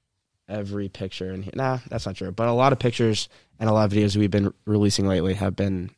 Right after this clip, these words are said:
through him, and he's, you know, he, he kicks ass in editing and stuff like that. And, uh, you know, like, the, the TikToks and the, and the reels, Instagram reels that we make are all through the stuff that he, he has sent us lately.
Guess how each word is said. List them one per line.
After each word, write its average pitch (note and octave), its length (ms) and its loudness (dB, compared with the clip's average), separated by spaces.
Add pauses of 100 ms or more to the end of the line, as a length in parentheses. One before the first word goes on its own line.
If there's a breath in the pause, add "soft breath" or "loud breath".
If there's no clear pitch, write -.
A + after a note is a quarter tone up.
(140)
through G2+ 140 0
him, G2 260 0
and F#2+ 100 -4
he's, G2 300 -2
you G2 100 -2
know, F#2 100 -4
he, F#2+ 240 -4 (480)
he A2 120 -6
kicks A2+ 260 4
ass G2 260 2
in G2 100 0
editing G2 400 0
and F#2+ 100 -4
stuff - 240 -4
like F2+ 180 -4
that. F2+ 280 -4 (540)
And, F#2 260 -2
uh, D#2 280 -4 (960)
you G#2 80 -2
know, F2+ 140 -2
like, F#2 180 -2
the, F2+ 300 -4
the G#2 100 -2
TikToks G#2+ 500 2
and G2+ 80 0
the, G2 140 -2
and G2+ 100 0
the G2 80 0
reels, G2 380 0
Instagram G2 380 -2
reels G2 200 -2
that F2+ 100 -2
we F#2 80 -2
make F#2+ 280 -4
are F#2+ 260 -4 (540)
all G#2+ 120 2
through G2+ 160 0
the G2 60 0
stuff G2 240 -4
that F#2+ 120 -4
he, F#2+ 220 -4 (220)
he G2 120 -12
has F#2 120 -6
sent G2 240 -6
us F#2 160 -6
lately. F#2+ 320 -6